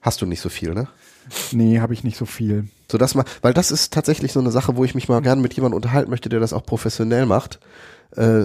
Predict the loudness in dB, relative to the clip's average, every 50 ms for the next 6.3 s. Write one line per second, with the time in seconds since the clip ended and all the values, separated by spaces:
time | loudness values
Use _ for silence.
0 | 0 -2 -6 -6 -4 -4 -6 -6 -8 -12 -4 0 2 4 4 4 2 0 -2 0
1 | 2 2 2 4 2 2 0 0 0 0 0 0 0 -2 -2 -2 0 0 0 -2
2 | -6 -14 -20 -10 -4 -4 -2 0 0 0 0 0 -2 2 4 4 4 2 0 -2
3 | -4 -4 -4 -2 -4 -2 0 0 -2 -2 -2 -6 -6 -6 -6 -4 -4 -4 -2 0
4 | 0 0 0 0 0 0 0 0 0 2 2 2 2 2 0 -2 -2 -2 -4 -4
5 | 0 2 2 2 2 2 0 -2 -2 0 2 2 2 2 0 -4 -10 _ -6 -4
6 | -4 -4 -4 -6 -8 -12